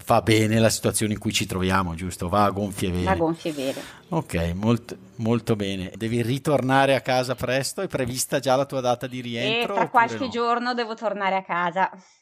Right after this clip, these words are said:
Speaker 2: Gli impegni, il marito
Speaker 1: Ah,
Speaker 2: mi
Speaker 1: ok.
Speaker 2: chiama, mi richiama all'ordine.
Speaker 1: Ah, il marito
Speaker 2: Quindi
Speaker 1: ti
Speaker 2: torno a
Speaker 1: richiama.
Speaker 2: casa a
Speaker 1: Ah,
Speaker 2: malincuore.
Speaker 1: bene.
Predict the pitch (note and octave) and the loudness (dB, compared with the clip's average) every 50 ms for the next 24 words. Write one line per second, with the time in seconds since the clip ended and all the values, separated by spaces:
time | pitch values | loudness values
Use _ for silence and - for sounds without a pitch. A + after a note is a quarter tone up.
0 | _ _ _ _ _ _ _ - G3+ G#3 G#3+ G3+ - G#3+ G3+ G3+ G#3 G#3 - - | _ _ _ _ _ _ _ -12 -10 -10 -8 -8 -6 -4 -4 -4 -4 -6 -6 -2
1 | C4+ C#4 C4+ C4+ C4+ B3+ B3+ C4 C4+ - C4+ B3 B3+ B3+ - - - G3+ F#3+ F#3 | 0 2 4 4 4 4 2 0 0 0 0 0 -2 -2 -4 0 2 4 4 4
2 | F#3 F#3 F#3+ F#3+ F#3+ G3+ G#3+ A3 - - G#3 A3 A3+ G#3+ G3+ - - F#3+ F3 F3+ | 4 2 0 -2 -4 -6 -8 -12 -12 -10 -8 -8 -8 -8 -6 0 2 4 4 4
3 | F3+ F#3 F3+ F3+ F3+ F3+ F3 F3 F3 F3 F3+ F#3 F#3+ F#3+ F#3+ F#3+ F#3+ A3 - - | 2 2 0 -2 -2 -4 -6 -6 -6 -8 -6 -6 -6 -4 -4 -4 -4 -4 -2 0
4 | B2+ C3+ B2 B2 A#2+ B2 B2 B2 C3+ - G#3+ - A#3+ - A3 B3 A#3+ A#3 A#3 A#3+ | 2 2 2 0 0 0 0 0 -2 -6 -6 -6 -4 -2 0 0 0 0 0 0
5 | A#3+ A#3 G#3 G#3 A#3 G#3+ G#3 G3+ G3+ G3 G3+ G#3+ G#3+ - - G3 F3 E3 D#3 - | 4 4 4 6 6 4 4 2 0 0 -4 -8 -8 -4 0 2 2 2 2 -2
6 | E3 E3+ F3 - | -4 -6 -8 -12